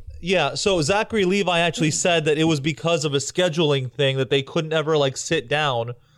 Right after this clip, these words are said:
to actually, like, sort that out. So that's why you got two different performances. But that aside, I think the presentation of Shazam was great. I like, uh, I loved the, I loved the effects. I loved the villain.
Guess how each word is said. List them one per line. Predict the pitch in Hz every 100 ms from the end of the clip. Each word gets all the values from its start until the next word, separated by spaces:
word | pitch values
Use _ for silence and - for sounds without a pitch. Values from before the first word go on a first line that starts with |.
| _
to | - 135
actually, | 143 135 156 143
like, | 135 127 -
sort | - 156 151 -
that | 127
out. | 131 117 - - _ _ _
So | - 156
that's | 160 160
why | 165
you | 160
got | 147 151 147
two | 165
different | 147 156 143
performances. | 139 147 165 185 180 233
But | 156 170 135 127
that | 170 208
aside, | 185 - 147 139 180 240 - _ _
I | - 175
think | - 180
the | 175
presentation | - 165 160 151 151 143 147
of | 123
Shazam | 123 127 147 175
was | 180
great. | 151 202 208 - _ _ _ _ _ _ _ _ _ _ _ _ -
I | 151
like, | 139 139 147 143 165
uh, | 147 135 127
I | 123 143
loved | 135 139 156 143 135
the, | 143 135 131 113 -
I | 131
loved | 131 143 135
the |
effects. | 123 - 185 220 - - - -
I | 165 151
loved | 143 139 123
the | 123
villain. | 117 202 220 220